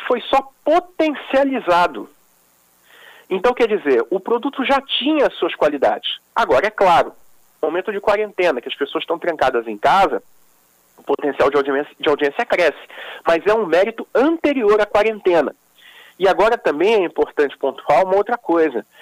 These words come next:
É, no caso, quando a gente analisa a grade da Globo, o Big Brother hoje é o único produto de entretenimento da casa efetivamente inédito, né? Porque a linha de show da manhã foi encerrada,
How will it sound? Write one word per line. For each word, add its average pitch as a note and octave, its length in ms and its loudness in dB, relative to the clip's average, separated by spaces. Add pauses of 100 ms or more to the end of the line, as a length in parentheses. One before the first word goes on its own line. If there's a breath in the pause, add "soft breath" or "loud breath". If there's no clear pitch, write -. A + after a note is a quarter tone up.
(280 loud breath)
É, B2 260 0
no B2+ 120 -6
caso, F3 300 0
quando C#3 180 -4
a B2+ 40 -8
gente C#3+ 200 -6
analisa C3 380 -2
a A2+ 40 2
grade A#2+ 280 0
da A2+ 140 -2
Globo, D3+ 480 0 (340 loud breath)
o B2 80 -2
Big D#3 220 -4
Brother C3 380 0
hoje E3+ 340 2
é F3 40 2
o D#3+ 40 0
único A3+ 400 -2
produto F#3+ 420 -4
de F3+ 80 -6
entretenimento D3+ 720 -2
da A#2 120 0
casa D#3+ 540 0 (1080)
efetivamente F#3 1000 -2
inédito, G3+ 580 0
né? A2 200 -6 (720 loud breath)
Porque C3+ 580 0
a C3 60 4
linha D#3 240 -2
de D3+ 100 -10
show C#3 540 -2 (280 loud breath)
da D3 140 0
manhã C3+ 640 0 (180)
foi G#2+ 680 -4
encerrada, A#3 760 0